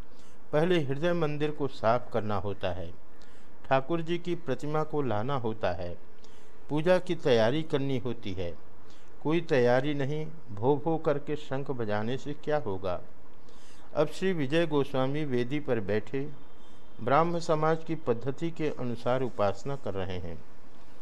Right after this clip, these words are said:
उपासना के बाद वे श्री रामकृष्ण के पास आकर बैठे।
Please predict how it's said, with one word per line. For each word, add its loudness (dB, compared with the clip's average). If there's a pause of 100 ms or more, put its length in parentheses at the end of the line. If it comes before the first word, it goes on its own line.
(200)
उपासना 4
के 0
बाद 4
वे 2
श्री -2
रामकृष्ण 0
के -2
पास 0
आकर 0
बैठे। 0